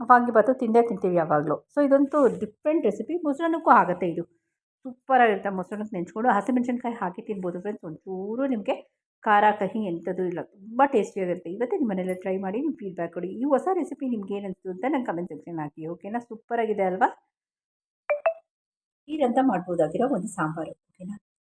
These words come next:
So ಇವತ್ತು ಈ ವಿಡಿಯೋ ನೋಡಿದ್ರಿ, ಹೊಸಬ್ರು ಯಾರಾದ್ರೂ ಫಸ್ಟ್ ಟೈಮ್ ನಿಮ್ಮ ಚಾನಲ್‌ನ ವಿಸಿಟ್ ಮಾಡಿದ್ರೆ ದಯವಿಟ್ಟು all ಅಂತ ಸಬ್ಸ್ಕ್ರಿಪ್ಷನ್ ಕೊಡಿ ಅಂತ ಹೇಳ್ತಾ ಇವತ್ತಿನ ವಿಡಿಯೋ ಇಲ್ಲೇ ಮುಗಿಸ್ತಾ ಇದ್ದೀನಿ. ನಾನು ಹೇಮಾ, ನಾಳೆ ಇನ್ನೊಂದು ಒಳ್ಳೆ ಸೂಪರ್ ಡೂಪರ್ ರೆಸಿಪಿ ಜೊತೆ ಮೀಟ್ ಮಾಡ್ತೀನಿ.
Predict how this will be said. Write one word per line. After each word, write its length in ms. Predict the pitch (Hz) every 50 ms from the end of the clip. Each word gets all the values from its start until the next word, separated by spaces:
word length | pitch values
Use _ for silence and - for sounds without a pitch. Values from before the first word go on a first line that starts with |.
| _ _ _ _
So 60 | 233
ಇವತ್ತು 260 | 196 175 170 175 180 175
ಈ 40 |
ವಿಡಿಯೋ 320 | 165 170 185 202 233 247 240
ನೋಡಿದ್ರಿ, 400 | 233 202 190 185 185 185 196 -
ಹೊಸಬ್ರು 300 | 185 - - 285 302 294
ಯಾರಾದ್ರೂ 320 | 240 202 - 185 - 180
ಫಸ್ಟ್ 120 | - - -
ಟೈಮ್ 120 | 214 208
ನಿಮ್ಮ 120 | 190 180
ಚಾನಲ್‌ನ 280 | 175 180 170 170 170 170 170
ವಿಸಿಟ್ 240 | 165 165 165 165 165
ಮಾಡಿದ್ರೆ 240 | 160 160 160 165 160
ದಯವಿಟ್ಟು 280 | 170 160 170 170 185
all 300 | 180 - 208 220 262 277
ಅಂತ 100 | 262 233 220 -
ಸಬ್ಸ್ಕ್ರಿಪ್ಷನ್ 500 | 190 170 - - - 165 - 185 175 170
ಕೊಡಿ 240 | - 170 160 165
ಅಂತ 100 | 170 170
ಹೇಳ್ತಾ 320 | 165 175 247 302 277 277 247 254 262 240
ಇವತ್ತಿನ 260 | 208 - - 190 185 185
ವಿಡಿಯೋ 220 | 196 190 190 175
ಇಲ್ಲೇ 180 | 170 175 220 240
ಮುಗಿಸ್ತಾ 300 | 254 220 - - - 208
ಇದ್ದೀನಿ. 180 | 202 196 190
ನಾನು 120 | 190 180 180
ಹೇಮಾ, 260 | 196 196 202 214 220
ನಾಳೆ 180 | 190 175 175
ಇನ್ನೊಂದು 300 | 165 170 170 165 165 175
ಒಳ್ಳೆ 300 | 180 196 220 240 254 262
ಸೂಪರ್ 340 | 254 - 254 247 - 233 214
ಡೂಪರ್ 240 | 208 214 - 214 202
ರೆಸಿಪಿ 260 | 180 170 - - 202
ಜೊತೆ 220 | 185 185 - 196 180
ಮೀಟ್ 180 | 185 190 - -
ಮಾಡ್ತೀನಿ. 260 | 208 196 - 269 311